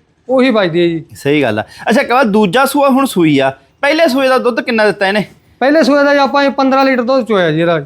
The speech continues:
Speaker 2: ਜਮਾ ਗਾਰੰਟੀ ਵਾਲਾ?
Speaker 1: ਹਾਂ, ਜਮਾ ਗਾਰੰਟੀ ਵਾਲਾ ਜੀ।
Speaker 2: ਠੀਕ ਆ। ਤੇ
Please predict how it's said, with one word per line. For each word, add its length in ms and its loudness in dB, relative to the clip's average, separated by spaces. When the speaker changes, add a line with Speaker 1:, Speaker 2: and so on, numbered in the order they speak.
Speaker 2:
ਜਮਾ 280 0
ਗਾਰੰਟੀ 420 -2
ਵਾਲਾ? 240 0
Speaker 1:
ਹਾਂ, 200 0
ਜਮਾ 240 0
ਗਾਰੰਟੀ 320 -2
ਵਾਲਾ 180 0
ਜੀ। 320 0
Speaker 2:
ਠੀਕ 260 0
ਆ। 200 -2
ਤੇ 60 2